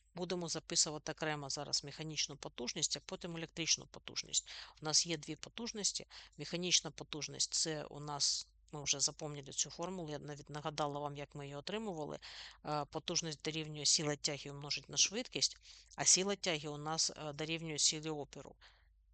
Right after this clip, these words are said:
А сила опору у нас дорівнює нуль цілих одна десята сили тяжіння.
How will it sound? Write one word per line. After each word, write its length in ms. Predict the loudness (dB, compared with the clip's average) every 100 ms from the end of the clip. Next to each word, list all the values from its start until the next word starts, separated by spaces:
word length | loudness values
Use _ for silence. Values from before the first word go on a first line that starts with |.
| -18 0
А 60 |
сила 380 | 6 6 6 0
опору 460 | 0 -2 -2 -4 -2
у 80 | -2
нас 260 | 0 0
дорівнює 460 | 2 2 0 -2 -2
нуль 160 | -2
цілих 380 | 2 2 2 -4
одна 220 | -4 -4
десята 520 | -2 2 2 2 -2 0
сили 280 | 0 0
тяжіння. 580 | -4 2 2 0 -8 -16